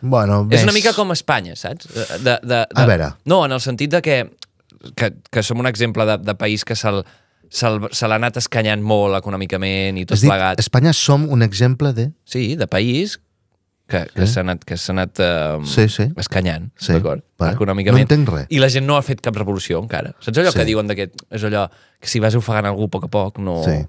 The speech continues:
Speaker 2: no, saps?
Speaker 1: Com
Speaker 2: No
Speaker 1: lo,
Speaker 2: se
Speaker 1: com,
Speaker 2: n'adona.
Speaker 1: com lo del,
Speaker 2: Té un nom,
Speaker 1: de
Speaker 2: això.
Speaker 1: la granota i l'aigua bullint.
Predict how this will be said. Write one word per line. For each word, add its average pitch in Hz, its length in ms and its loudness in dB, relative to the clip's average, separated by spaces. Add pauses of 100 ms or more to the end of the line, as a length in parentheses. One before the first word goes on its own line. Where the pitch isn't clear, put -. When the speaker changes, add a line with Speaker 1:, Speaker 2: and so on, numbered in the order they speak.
Speaker 2:
no, 82 580 -6 (400)
saps? 92 180 4
Speaker 1:
Com 180 80 4
Speaker 2:
No - 60 -
Speaker 1:
lo, - 20 2
Speaker 2:
se 135 120 2
Speaker 1:
com, 120 100 2
Speaker 2:
n'adona. 98 400 2
Speaker 1:
com 92 160 2
lo 87 100 2
del, 82 220 2
Speaker 2:
Té 160 80 6
un 147 100 2
nom, 131 160 2
Speaker 1:
de 92 60 -6
Speaker 2:
això. 92 100 4
Speaker 1:
la 92 140 4
granota 98 720 2
i 101 100 -2
l'aigua 92 280 2
bullint. 98 360 2